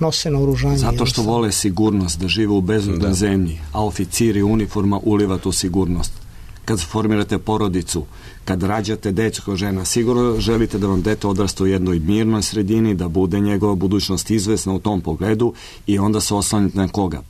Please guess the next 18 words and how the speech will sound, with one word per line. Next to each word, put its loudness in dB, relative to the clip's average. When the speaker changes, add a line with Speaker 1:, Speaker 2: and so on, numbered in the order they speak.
Speaker 2:
Pa -2
na 2
onaj 2
mehanizam, 0
onaj 2
deo 0
države 0
koji 0
treba -2
da 0
obezbedi 0
sve -6
to. -6
I -2
mislim 0
da 0
odatle 0
proističe -2